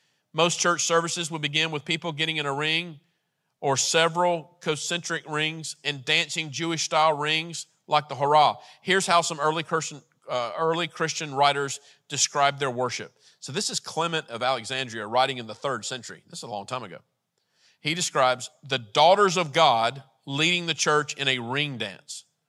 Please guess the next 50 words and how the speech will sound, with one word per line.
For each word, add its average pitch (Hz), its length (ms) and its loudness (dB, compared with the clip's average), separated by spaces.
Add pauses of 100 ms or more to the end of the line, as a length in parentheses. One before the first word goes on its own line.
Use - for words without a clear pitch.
(600)
The 147 100 4
righteous 165 560 4
are 151 200 4
the 139 120 0
dancers. 139 880 0 (840)
The 156 100 2
music 175 600 2
is 143 120 -4
a 135 60 -4
song 175 520 2
of 156 80 -4
the 143 100 -4
King 180 360 -4
of 165 80 -4
the 147 80 -4
universe. 143 460 -4
The 151 120 -2
maidens 170 540 0
strike 185 480 2
the 165 180 2
lyre. 160 500 4 (380)
Is 135 60 -18
that 165 60 -8
how 180 40 -6
you 175 60 -12
say 180 180 -8
it, 151 100 -14
lyre? 143 260 -8 (760)
I 107 60 -16
don't 104 60 -14
even 98 80 -16
know 110 80 -12
what 107 120 -12
that 110 100 -8
is. 110 200 -12 (320)
The 131 80 -6
maidens 170 400 4
strike 175 340 2
the 151 100 -2
lyre. 139 420 4 (520)
The 160 120 -4
angels 180 420 2
praise. 165 420 4
The 156 80 -2
prophets 180 460 4
speak. 160 420 0
The 156 80 -6
sound 175 400 2
of 170 60 0
music 170 420 0